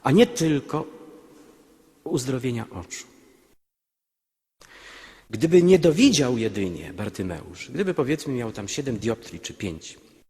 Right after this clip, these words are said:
może by pozwolił Jezusowi odejść, bo mówi: „A, jakoś tam widzę, to może nie będę krzyczał”.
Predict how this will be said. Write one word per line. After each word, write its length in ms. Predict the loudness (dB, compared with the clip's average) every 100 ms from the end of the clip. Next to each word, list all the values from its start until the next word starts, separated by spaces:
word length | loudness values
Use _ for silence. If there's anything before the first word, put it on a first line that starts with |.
| _ _ _ _ _ _ _ _ _ _ _ _ _ _ -20 -20 _
może 340 | 0 2 2
by 100 | -2
pozwolił 540 | -4 -4 -2 -2 -2 -2
Jezusowi 460 | -6 -8 -10 -10
odejść, 460 | -12 -14 -16 -18 -20 _ _ -10
bo 80 |
mówi: 180 | -10 -10
„A, 140 | -10 -10
jakoś 260 | -10 -12
tam 180 | -12 -12
widzę, 320 | -12 -12 -12 -14 -20 -18
to 80 | -14
może 220 | -12 -12
nie 80 | -12
będę 180 | -14
krzyczał”. 340 | -18 -20 -18